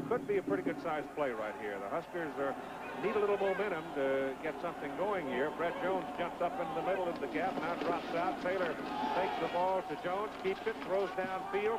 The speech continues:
pass is incomplete, and Nebraska will have to go to the punt. Todd Milliken, the tight end, again defending was the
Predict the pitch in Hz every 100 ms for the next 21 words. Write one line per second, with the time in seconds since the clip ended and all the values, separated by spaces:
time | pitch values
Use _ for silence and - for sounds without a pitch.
0 | - 196 180 175 - 208 208 190 185 -
1 | 196 233 - 151 147 147 147 185 190 -
2 | 190 175 165 190 165 185 190 190 190 -
3 | 180 165 139 - - - - - 131 123
4 | 139 139 143 139 135 - - - - -
5 | - - - - - - - 160 170 -
6 | - 185 208 208 175 208 190 175 147 139
7 | - 185 170 180 175 170 151 190 196 165
8 | 151 214 185 175 175 156 151 135